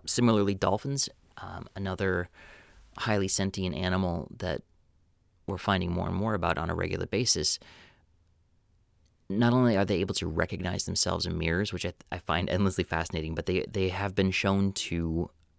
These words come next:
uh, mourn and kind of guard the dead. Um, there are multiple recorded instances of dolphins that have basically just almost, like, sat shiv with the body, where they, um,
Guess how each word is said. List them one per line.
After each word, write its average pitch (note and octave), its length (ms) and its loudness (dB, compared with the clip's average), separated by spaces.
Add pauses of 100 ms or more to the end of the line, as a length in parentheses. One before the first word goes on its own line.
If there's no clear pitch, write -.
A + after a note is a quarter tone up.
(240)
uh, E2+ 300 -8
mourn G2 460 2
and F2+ 300 0
kind F#2 180 -4
of - 140 -10
guard F2+ 360 0
the F2 80 -6
dead. F#2+ 400 0 (420)
Um, D#2+ 380 -6 (400)
there F#2+ 280 4
are F2 60 4
multiple F2+ 360 0
recorded F2 500 -2
instances F#2 460 -4
of D#2+ 100 -8
dolphins D#2+ 420 -4
that - 200 -6
have - 460 -10 (220)
basically D#2+ 760 -4 (840)
just - 340 -4 (1000)
almost, G2+ 300 0
like, - 120 -4
sat - 320 2
shiv - 560 0
with - 200 -8
the E2 80 -6
body, E2 380 0
where E2+ 160 -6
they, D#2+ 380 -6 (500)
um, E2 420 -10